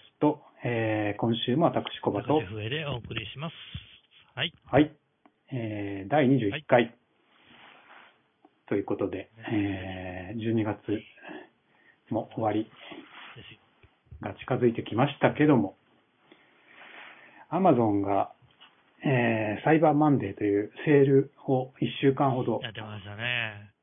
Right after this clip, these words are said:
Speaker 1: やってましたけども、何か買いましたか？
Speaker 2: うん、悩みに悩んで一個買いました。
Speaker 1: お。
Speaker 2: 悩んだのが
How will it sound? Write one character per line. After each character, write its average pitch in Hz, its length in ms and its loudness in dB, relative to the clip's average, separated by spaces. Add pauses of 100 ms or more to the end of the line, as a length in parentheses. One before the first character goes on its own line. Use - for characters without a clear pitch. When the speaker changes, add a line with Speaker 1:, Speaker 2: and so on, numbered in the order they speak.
(360)
Speaker 1:
や 117 100 -4
っ - 20 -8
て - 160 -2
ま 117 160 4
し - 80 -14
た 110 120 0
け 101 120 -4
ど 95 100 -6
も、 95 240 -10 (140)
何 107 260 -6
か - 320 -12
買 120 140 -2
い - 20 0
ま 113 80 0
し 110 80 -8
た 127 80 -6
か？ - 300 -8
Speaker 2:
う - 20 -18
ん、 101 680 -16
悩 117 300 -6
み 127 180 -6
に 110 160 -8
悩 110 300 -4
ん 107 140 -10
で 110 260 -6 (460)
一 131 200 -10
個 117 100 -12
買 101 200 -14
い 95 40 -16
ま 90 100 -16
し - 60 -16 (1200)
た。 143 60 -2
Speaker 1:
お。 113 160 2 (1600)
Speaker 2:
悩 120 380 -6
ん 131 140 -10
だ 120 160 -4
の 113 200 -8
が 120 320 -4